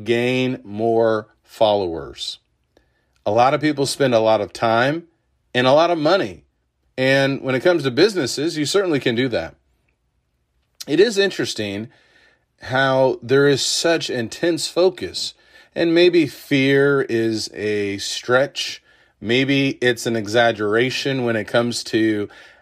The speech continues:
algorithms and how people look at algorithms. But I will tell you that if you got a lot of followers, well, you have to do a lot to keep those followers. If they're not seeing your content,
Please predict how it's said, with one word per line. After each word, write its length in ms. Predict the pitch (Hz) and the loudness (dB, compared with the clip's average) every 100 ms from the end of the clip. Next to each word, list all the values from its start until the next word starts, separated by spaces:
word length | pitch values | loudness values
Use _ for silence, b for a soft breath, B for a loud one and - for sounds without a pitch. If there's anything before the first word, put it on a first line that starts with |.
| _ | _
algorithms 800 | 110 120 123 127 123 120 123 123 | 2 2 2 2 2 0 -2 -2
and 100 | 110 | -4
how 120 | 113 117 | 0 0
people 280 | 127 107 | 0 -2
look 200 | 101 117 | -2 0
at 100 | 127 | 4
algorithms. 720 | 120 123 123 131 139 160 175 | 4 2 0 -2 -2 -2 -2
But 100 | 117 | 0
I 80 | 117 | 2
will 100 | 127 | 2
tell 220 | 117 156 | 2 2
you 120 | 180 123 | 4 4
that 280 | 113 110 B B B B _ | 2 2 B B B B _
if 160 | 117 113 | -6 -2
you 80 | 143 | 2
got 140 | 190 | 4
a 40 | |
lot 160 | 139 131 | 4 2
of 80 | 117 | 2
followers, 680 | 117 110 123 147 165 165 - | 2 2 2 -2 -4 -8 -10
well, 160 | 117 | -6
you 220 | 123 135 147 | -4 -4 -4
have 200 | 151 151 | -4 -6
to 60 | |
do 140 | 143 131 | -2 0
a 80 | 107 | 0
lot 540 | 95 107 123 123 - | 0 0 2 0 -4
to 120 | - | -12
keep 460 | 95 - 151 151 147 - | -12 -8 -6 -6 -8 -12
those 640 | 101 110 107 104 101 - | -6 -4 -4 -6 -8 -14
followers. 760 | _ 110 104 90 76 58 - - _ _ _ _ _ - | _ 0 0 -4 -10 -14 -18 -20 _ _ _ _ _ -8
If 200 | 110 95 | -8 0
they're 160 | 139 | 2
not 200 | 170 165 | 2 0
seeing 280 | 143 151 147 | 0 -2 0
your 140 | 131 117 | -2 -2
content, 760 | - 135 143 110 101 120 - | 0 0 0 -4 -6 -8 -16